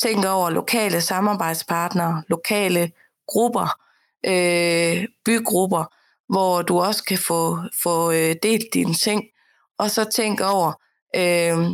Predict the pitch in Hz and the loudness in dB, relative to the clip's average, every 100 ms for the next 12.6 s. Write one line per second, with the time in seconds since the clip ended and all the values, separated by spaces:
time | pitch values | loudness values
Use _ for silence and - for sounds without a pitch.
0 | - 202 196 190 175 165 175 175 - 202 | 0 0 2 2 0 -2 -2 -2 0 0
1 | 185 165 175 214 214 170 165 165 170 - | 0 2 2 0 -2 -2 -2 -4 -4 -2
2 | - _ _ _ _ _ - 196 190 233 | -4 _ _ _ _ _ -2 0 2 4
3 | 226 196 202 202 - 196 - 214 196 185 | 4 4 0 0 0 -2 0 2 2 0
4 | 190 196 226 233 - - _ _ _ - | 0 2 2 0 -4 -8 _ _ _ -2
5 | 180 175 175 175 196 202 180 196 208 190 | 0 2 0 0 0 0 0 0 2 2
6 | 185 180 165 165 220 202 170 170 170 165 | 2 2 2 0 0 2 2 0 0 2
7 | 165 180 - _ _ _ - 180 175 170 | 2 0 -4 _ _ _ -2 0 2 2
8 | 165 - - 175 175 175 165 214 226 240 | 0 -2 0 2 2 0 0 0 2 4
9 | 185 170 180 - 208 - 190 - 180 208 | 2 0 -2 -2 -2 -2 -4 -2 -2 -2
10 | 202 202 208 202 165 - _ _ _ _ | 0 0 2 2 0 -6 _ _ _ _
11 | 202 196 170 175 175 175 180 202 214 185 | -2 0 0 0 0 0 0 0 0 2
12 | 196 190 175 185 196 | 2 2 2 2 -2